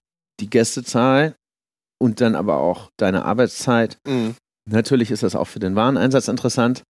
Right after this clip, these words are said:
Speaker 2: Klar.
Speaker 1: Und, äh, so, dass du, äh, dann, äh,
Speaker 2: Aber ihr habt mittlerweile mehr als nur den, <laughs> den einen Tisch, nämlich in der Küche, nehme
Speaker 1: Ja,
Speaker 2: ich
Speaker 1: wir
Speaker 2: an.
Speaker 1: haben's
Speaker 2: Wie viel
Speaker 1: halt,
Speaker 2: habt ihr?
Speaker 1: ja klar, ja, ja.
Speaker 2: Ja.
Speaker 1: Wir ma-, also wir sind so, äh, volle Besetzung sind, äh, sind so plus minus dreißig ungefähr.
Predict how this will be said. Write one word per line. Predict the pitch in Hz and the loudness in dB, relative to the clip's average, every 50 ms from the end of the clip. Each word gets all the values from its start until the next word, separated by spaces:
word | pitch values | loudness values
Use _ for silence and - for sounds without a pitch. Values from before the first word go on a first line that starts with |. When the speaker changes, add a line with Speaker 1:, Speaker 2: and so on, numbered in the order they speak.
| _ _ _ - - - | _ _ _ -20 -18 -12
Speaker 2:
Klar. | - 104 107 85 - | -12 -10 -10 -4 0
Speaker 1:
Und, | 120 123 120 117 113 113 113 107 - - - - | 2 2 2 2 2 0 -2 -2 -4 -6 -6 -2
äh, | 80 113 113 107 107 107 101 95 92 90 67 71 95 | 2 4 4 6 6 6 6 6 6 4 4 2 2
so, | 101 113 98 82 | 2 2 0 2
dass | 85 101 98 - | 2 0 -2 -2
du, | 95 | -6
äh, | 92 85 73 90 104 85 82 76 | -6 -4 -2 -2 -2 -2 -4 -6
dann, | - - 104 101 90 82 78 71 67 | -6 -6 -4 -4 -2 -4 -4 -4 -4
äh, | 87 80 76 64 71 73 - | -4 -4 -4 -4 -6 -6 -2
Speaker 2:
Aber | 143 151 147 | 0 2 4
ihr | 151 170 | 4 2
habt | - - 185 | 2 2 0
mittlerweile | 180 165 175 151 143 147 143 127 120 | 0 2 2 2 2 2 2 2 2
mehr | 139 147 139 92 | 4 2 2 2
als | 98 107 - - | 0 -4 -4 -4
nur | 131 117 104 | -2 0 0
den, | 101 101 92 | 0 0 0
<laughs> | - 110 - - - - - - - - - - - 131 | -2 -2 -2 -4 -4 -6 -12 -14 -16 -20 -16 -6 0 2
den | 117 101 | 2 2
einen | 110 92 98 98 98 | 2 0 -2 -2 0
Tisch, | - - 151 - - | 2 2 2 2 2
nämlich | 123 113 104 95 90 - | -2 -2 -2 -2 -4 -2
in | - 120 | 0 0
der | 110 92 | 0 0
Küche, | - - 185 - - 117 | 2 2 2 4 4 2
nehme | 98 - 135 | 4 6 4
Speaker 1:
Ja, | 131 135 139 | 6 6 4
Speaker 2:
ich | 143 143 | 4 4
Speaker 1:
wir | 139 | 4
Speaker 2:
an. | 139 | 4
Speaker 1:
haben's | 143 147 139 | 2 2 2
Speaker 2:
Wie | 147 | 4
viel | 143 127 | 4 4
Speaker 1:
halt, | 117 98 | 6 6
Speaker 2:
habt | 95 | 6
ihr? | 101 | 6
Speaker 1:
ja | 104 107 | 4 4
klar, | - 123 101 87 82 | 4 4 4 4 4
ja, | 87 95 95 | 4 4 4
ja. | 90 82 80 | 4 4 2
Speaker 2:
Ja. | 87 95 | 2 2
Speaker 1:
Wir | 117 113 | 4 4
ma-, | 117 123 123 | 4 4 2
also | - - 113 117 110 113 107 | 2 2 2 2 4 2 2
wir | 113 104 | 2 2
sind | 113 123 117 104 | 2 0 0 2
so, | - 123 | 2 0
äh, | 78 - 110 120 92 95 104 107 90 113 | 0 2 0 -2 -2 0 0 2 2 0
volle | 110 - 143 131 120 120 | 0 0 2 2 2 4
Besetzung | 117 120 107 123 120 117 - 131 123 117 113 110 104 | 2 2 2 2 0 0 2 2 2 4 2 2 2
sind, | 98 113 110 107 98 - | 0 0 0 0 -2 -2
äh, | - 65 101 | 0 0 0
sind | 101 - 107 101 95 | 0 0 -2 -2 -2
so | 98 107 104 | -2 -4 -4
plus | 95 - - - 104 - - | -4 -6 -4 -4 -4 -2 -2
minus | 101 95 95 87 - | -2 -2 -2 -2 -4
dreißig | - - 85 87 87 - 62 - - | -4 -2 0 0 0 -2 -4 -8 -10
ungefähr. | 55 55 - - - | -10 -12 -12 -14 -16